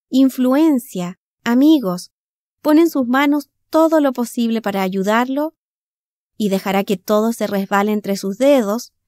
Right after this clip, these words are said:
y regresará a la penuria y la necesidad. Por lo tanto, el éxito en la vida es el resultado de acciones de éxito, que son el resultado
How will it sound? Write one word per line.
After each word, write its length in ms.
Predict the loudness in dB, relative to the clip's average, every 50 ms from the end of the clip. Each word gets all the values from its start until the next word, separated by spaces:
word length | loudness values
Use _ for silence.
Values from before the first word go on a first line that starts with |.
| _ _ _ _ _ _
y 140 | -6 -4 -2
regresará 720 | 0 0 0 0 0 -2 -2 -4 -4 -2 0 0 0 0
a 40 | 0
la 140 | 0 -2 -2
penuria 680 | -4 -4 -4 -2 -2 0 0 0 0 0 -4 -6 -8 -6
y 120 | -6 -4 -2
la 100 | -2 -2
necesidad. 680 | -2 -4 -4 -6 -8 -8 -8 -8 -6 -6 -8 -8 -10 _ _ _ _ _ _ _ _ _ _ _ _ _ _ _ _ _ _ _ _ _ _ _ _ _ _ _ _ _ _
Por 140 | -6 -4 -2
lo 140 | -2 -4 -2
tanto, 600 | -4 -4 -4 -4 -6 -8 -8 -10 -10 -10 -12 _ _ _ _ _ _ _ _ _ _ _ -6
el 180 | -4 -2 0 0
éxito 460 | 0 0 -2 -4 -6 -6 -4 -2 -2
en 100 | -2 -2
la 140 | -2 -2 -2
vida 520 | -2 0 0 0 -2 -2 -6 -8 -10 _ _ _ _ _ _ -8
es 180 | -8 -6 -4 -6
el 100 | -6 -6
resultado 680 | -6 -8 -6 -6 -8 -8 -4 -4 -2 -2 -2 -2 -2
de 140 | -2 -4 -4
acciones 680 | -4 -8 -12 -16 -12 -6 -4 -2 -2 0 -2 -2 -2
de 240 | -2 0 2 2 2
éxito, 600 | 0 -2 -6 -8 -8 -8 _ -8 -10 -10 -10 -12 _ _ _ _ _ _ _ _ _ _ _ _ -4
que 140 | -4 -4 -2
son 220 | 0 0 0 2
el 120 | 2 0
resultado 960 | 0 -4 -6 -4 -6 -6 -8 -8 _ -4 -2 0 0 0 0 0 -2 -4 -6